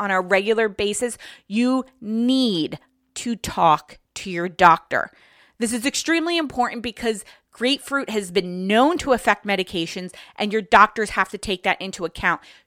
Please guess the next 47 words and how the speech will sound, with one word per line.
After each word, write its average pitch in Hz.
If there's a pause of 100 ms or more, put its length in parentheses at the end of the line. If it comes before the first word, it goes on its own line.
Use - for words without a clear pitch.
(140)
Talk -
to 285
your 277
doctors. 247 (320)
Th-, 185
listen, 240
they'll 202
probably 262
tell 247
you 233
not 202
to 240
do 185
it - (100)
because 190
it, 202
it's 233
a 262
little 311
bit 392
difficult 320
to 254
monitor 254
that 240
medication 240
when 214
they 220
know 220
grapefruits 202
are 190
in 196
the 185
mix. -
Maybe 226
they'll 294
suggest 240
having 226 (120)
half 175
an 240
apple. 220
I 180
mean, 214
you 226
could 214
really 247
get 247
probably 226